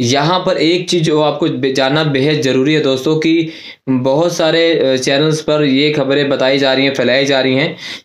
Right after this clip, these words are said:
जिसका सीबीएसई ने खुद खंडन किया। आप यहाँ पर screen पर देख सकते हैं कि सीबीएसई जो है class tenth और class ट्वेल्व का जो है pattern change करने वाली है। ये कुछ media channel जो है online platform पर आपको बता रहे हैं और ये भ्रम फैला रहे हैं कि सीबीएसई अपना term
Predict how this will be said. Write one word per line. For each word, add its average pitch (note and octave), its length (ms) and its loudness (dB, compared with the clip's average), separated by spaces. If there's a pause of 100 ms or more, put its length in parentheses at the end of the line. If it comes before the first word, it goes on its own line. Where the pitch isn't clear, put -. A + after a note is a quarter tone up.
जिसका C#3+ 220 0
सीबीएसई C#3+ 520 0
ने D#3+ 100 0
खुद D#3 200 0
खंडन D3 360 0
किया। D3 200 2
आप C3+ 120 0
यहाँ C3+ 140 2
पर C3+ 120 -2
screen C#3 280 -2
पर C3 80 0
देख C3+ 200 -2
सकते C#3+ 280 -2
हैं D3 180 2
कि D#3 240 0 (320)
सीबीएसई C#3+ 500 0
जो D#3+ 100 0
है E3 120 2
class D3+ 460 0
tenth D#3+ 240 0
और C#3+ 180 0
class C#3+ 380 0
ट्वेल्व D#3 280 0
का D3 100 0
जो C#3 120 0
है D#3 300 -2 (300)
pattern D3+ 320 0
change D#3 260 0
करने B2+ 240 -2
वाली A2 320 2
है। C#3 120 2
ये D#3 60 0
कुछ D#3 320 -2
media C#3 260 0
channel C#3 320 0
जो C#3 120 0
है C#3 120 2
online C3+ 320 0
platform B2+ 360 -2
पर C3+ 180 0
आपको B2+ 300 0
बता B2 240 0
रहे B2+ 120 2
हैं D#3 140 -2 (420)
और C3+ 100 0
ये D3 60 2
भ्रम D3+ 320 0
फैला C#3 240 2
रहे C#3 100 2
हैं C#3+ 80 0
कि D3+ 120 0
सीबीएसई C3 480 0
अपना C#3+ 240 0
term D3 400 0